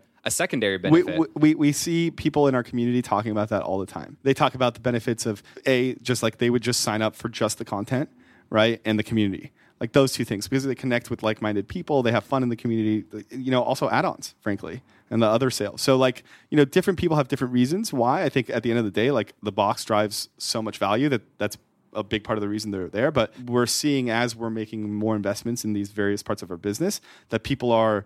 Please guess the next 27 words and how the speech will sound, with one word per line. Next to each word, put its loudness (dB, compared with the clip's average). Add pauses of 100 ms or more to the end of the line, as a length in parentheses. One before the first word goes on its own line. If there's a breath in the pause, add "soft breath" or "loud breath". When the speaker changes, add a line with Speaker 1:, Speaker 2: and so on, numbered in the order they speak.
(160 soft breath)
Speaker 2:
saying 0
that -2
that's -4
just -4
as -10
much -2
of -10
a -10
reason -4
as -2
why 2
they -6
stick -8
around. -8 (340 soft breath)
And 2
a 4
lot 6
of 0
it, -2
I -6
think, -8 (320)
is 2
really 0
this -2
sort -4
of -14 (580)
feeling 0